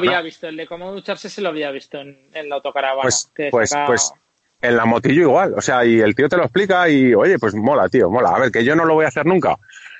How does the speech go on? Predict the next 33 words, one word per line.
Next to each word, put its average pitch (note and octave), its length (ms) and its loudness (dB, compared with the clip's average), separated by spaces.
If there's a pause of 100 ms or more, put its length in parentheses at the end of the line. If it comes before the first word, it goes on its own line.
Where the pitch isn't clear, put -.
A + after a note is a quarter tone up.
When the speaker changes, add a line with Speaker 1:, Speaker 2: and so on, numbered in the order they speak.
(200)
Speaker 2:
Pues G2+ 180 0
no. A#2 160 0 (280)
Speaker 1:
<laughs> - 300 -2
Speaker 2:
Pero, A#2+ 280 0 (460)
no, E2+ 220 0
porque, B2+ 240 -2
no, F#2+ 120 -2 (100)
porque, A#2+ 200 0
a F#2+ 80 0
ver, G2+ 120 0
cada G#2+ 200 0
uno G#2 140 -4
tiene A#2+ 200 0
sus, A2+ 540 0
sus A2 160 -2
limitaciones. A#2 580 0 (300)
Yo C#3+ 80 0 (200)
sé D#3+ 180 -4
Speaker 1:
Ya E3+ 80 0
Speaker 2:
mis E3 80 -2
Speaker 1:
te F#3 60 2
Speaker 2:
limitaciones. A#2+ 760 -4 (440)
Speaker 1:
Todo G3+ 180 0
esto, B3 320 -2
¿sabes? G#3+ 240 0
Se A#3+ 140 -4
queda G#3+ 180 -2
grabado, F3+ 480 -6
¿no? E3 180 -20
Para D#3+ 300 -14
pos-, D3+ 320 -20
para D3+ 320 -12
posteridad. D3+ 640 -10